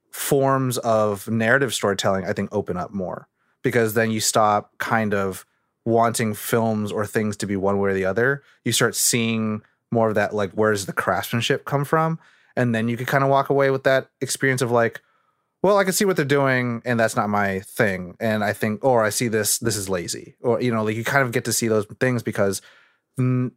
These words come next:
you know, without form and function, you start seeing how form and functions really, uh, like,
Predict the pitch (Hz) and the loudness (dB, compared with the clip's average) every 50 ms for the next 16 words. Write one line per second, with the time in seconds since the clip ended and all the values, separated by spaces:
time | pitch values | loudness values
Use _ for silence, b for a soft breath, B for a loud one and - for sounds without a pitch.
0 | _ - 131 117 110 101 104 117 117 - - 131 135 131 - - - - 135 135 | _ -2 -2 0 0 0 0 0 0 0 2 2 2 2 0 -2 0 2 2 2
1 | 131 123 110 104 - - 110 120 113 - - 165 165 165 156 139 127 120 - 127 | 2 2 0 -2 -2 -2 0 0 0 0 0 0 0 0 -2 -2 0 0 0 0
2 | 113 - - 123 113 107 110 113 107 - - 113 110 104 98 - - 101 101 - | 0 0 -2 -2 -2 0 0 0 0 0 0 0 0 0 0 -2 -2 -2 -2 -2
3 | 104 95 95 95 90 90 90 - _ _ _ _ _ - 117 101 90 92 92 - | -4 -4 -4 -4 -4 -4 -6 -10 _ _ _ _ _ -2 0 0 0 0 -4 -8
4 | - | -14